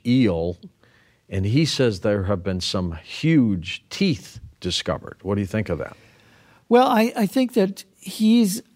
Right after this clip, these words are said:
Speaker 2: on better ground by looking at some of the large tracks found on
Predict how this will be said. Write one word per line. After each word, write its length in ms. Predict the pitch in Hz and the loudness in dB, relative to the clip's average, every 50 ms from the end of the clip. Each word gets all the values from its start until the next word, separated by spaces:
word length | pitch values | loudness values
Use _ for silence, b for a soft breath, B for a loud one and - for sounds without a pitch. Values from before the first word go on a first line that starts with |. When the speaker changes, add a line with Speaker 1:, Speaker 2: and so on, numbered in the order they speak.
| _ _ _ - | _ _ _ 0
Speaker 2:
on 280 | 196 185 180 170 160 147 | 2 4 4 4 4 4
better 280 | 170 180 190 202 190 | 4 4 6 4 4
ground 720 | 170 139 151 160 165 180 190 185 175 160 151 147 143 127 143 | 2 2 0 2 2 4 4 4 2 2 2 0 -2 -2 0
by 160 | 151 147 147 | 0 0 2
looking 420 | 147 156 170 165 - - 165 147 | 2 2 2 2 2 0 -2 0
at 140 | 156 - - | -2 -4 -4
some 220 | - 170 156 147 | -2 0 2 2
of 80 | 151 139 | 2 2
the 80 | 143 135 | 2 2
large 600 | 135 139 147 156 165 165 165 151 131 - - - | 2 2 2 4 4 4 4 2 0 -4 -8 -10
tracks 680 | - - 190 180 175 165 160 - - - - - - | -8 -2 0 2 2 2 0 -2 -4 -8 -12 -12 -12
found 420 | - - 185 151 147 143 143 139 143 | -8 -4 -2 0 0 0 0 0 0
on 260 | 139 135 135 131 | 0 0 -2 -4